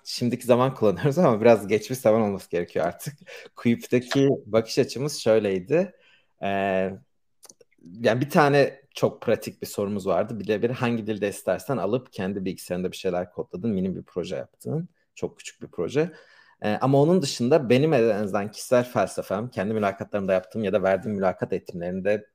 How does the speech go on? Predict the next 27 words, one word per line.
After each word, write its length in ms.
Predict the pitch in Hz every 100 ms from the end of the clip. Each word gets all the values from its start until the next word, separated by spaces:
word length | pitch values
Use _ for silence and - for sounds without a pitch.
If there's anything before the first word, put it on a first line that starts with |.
| _ _ _ _ _ _
paylaştığım 720 | - 98 98 - - 101 107
görüşüm, 580 | 98 95 - 147 180 - _ _ _ _ -
e, 60 | 101 101 95 85 -
yani 340 | 104 95 101 98
pseudokod, 800 | - - - 123 139 139 127 - - - - _
biraz 380 | - 110 110 110
gerçek 400 | 110 110 - 113
kod 220 | 110 101
karışımı 760 | - 104 107 - 107 107 131 170 - _ _ _ _ -
bir 340 | 107 117 117
çözüm 400 | - 113 110 135
benim 160 | 110 107
için 180 | - 113
her 100 | 92
zaman 360 | 98 110 107
uygundu. 380 | 95 92 92 87
Yani 180 | 90 110
eğer 320 | 113 117 - _ -
sorunun 480 | - - 120 156
içindeki 520 | 147 - 135 123 113 98
bazı 320 | 110 131 117
detaylar 440 | 107 - 107 104
ya 120 | 104
da 140 | 95 -
dilin 320 | 104 139 131
bazı 320 | 110 120 107
detayları 800 | 104 - 101 98 101 101 101